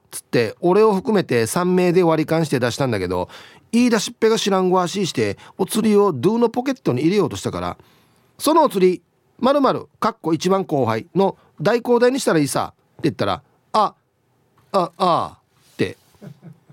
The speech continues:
しぶしぶ渡しよったってば、柳にひゃ。はい。今日人間の縮図というかね、その、いろんな、このなんかね、見てしまいますよ、人間のいろんな面を。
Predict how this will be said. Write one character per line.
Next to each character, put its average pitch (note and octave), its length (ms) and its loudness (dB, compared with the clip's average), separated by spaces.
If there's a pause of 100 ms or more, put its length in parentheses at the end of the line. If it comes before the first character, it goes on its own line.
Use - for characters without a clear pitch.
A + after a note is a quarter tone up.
(160)
し - 180 0
ぶ A#3 100 2
し G#3+ 100 0
ぶ A#3+ 100 4
渡 A3+ 180 0
し E3+ 80 -8
よ F3+ 80 2
っ - 20 -2
た C#3 120 -4
っ - 20 -12
て - 120 -8
ば、 A#2+ 220 -2
柳 C3 320 -2
に C3 80 -4
ひ A2+ 100 -2
ゃ。 G2+ 160 -2 (920)
は F#2 140 -6
い。 F#2 80 -10 (1700)
今 C#3+ 140 2
日 C3 60 0
人 F3+ 160 4
間 G#3+ 160 2
の G#3 80 2
縮 F3 260 -2
図 G#3+ 140 -4
と - 200 -6
い G#2+ 40 0
う F#2 40 -2
か G#2+ 120 -8
ね、 A#2+ 160 -2 (260)
そ B2 160 -2
の、 A#2+ 480 -2 (460)
い F#3+ 60 2
ろ C4+ 120 4
ん C4+ 80 2
な、 B3+ 340 2
こ F#3+ 140 0
の E3+ 140 2
な E3 100 2
ん F3 80 -2
か D3+ 100 0
ね、 C3+ 300 -2 (320)
見 F#3+ 260 2
て B3+ 80 0
し F#3+ 120 2
ま E3 80 4
い D#3 40 2
ま D3+ 100 2
す - 120 -2
よ、 F#3 80 4
人 D#3+ 240 4
間 D3+ 100 2
の D3 120 2
い D#3+ 60 2
ろ C#3+ 120 4
ん D3 40 2
な D3 80 2
面 C3+ 220 0
を。 - 160 -4